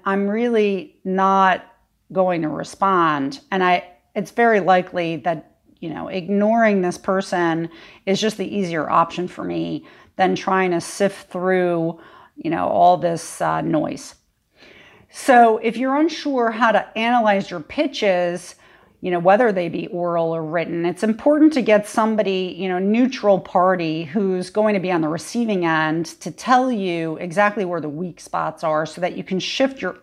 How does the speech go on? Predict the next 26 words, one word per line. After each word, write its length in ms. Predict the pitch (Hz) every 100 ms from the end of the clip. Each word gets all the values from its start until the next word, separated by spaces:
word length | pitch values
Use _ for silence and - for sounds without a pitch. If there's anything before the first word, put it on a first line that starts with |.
| 202
energy 440 | 226 233 175 175
to 120 | 156
trigger 640 | 147 - - 240 226 185
a 60 | 156 -
prospect 840 | - 202 220 - - 175 165 165
to 80 | -
have 160 | 175 151
a 60 |
positive 720 | 139 - 180 180 165 151 156 -
response 580 | 156 - 165 156 156
instead. 400 | 147 143 - 156
I 80 | 165
think 300 | 185 220 208 - - - -
that 120 | 190
if 140 | 190 185
you're 240 | 247 311
kind 220 | 302 240
of 60 | 226
unsure 560 | 208 202 - 214 202 190
about 340 | 165 165 160
where 180 | 190 202
you 220 | 190 175
are 180 | 185 190
with 140 | 160
a 40 | 143
pitch, 580 | - 240 233 240 -